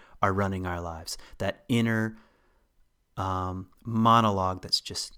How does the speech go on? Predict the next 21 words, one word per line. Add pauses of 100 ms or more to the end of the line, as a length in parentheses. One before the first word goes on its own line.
tr-,
tr-,
tr-, (100)
trucking
like
a
train
constantly.
Until
you
can
see
that
<laughs> (1800)
as
the
ego (840)
talking
itself
to
death,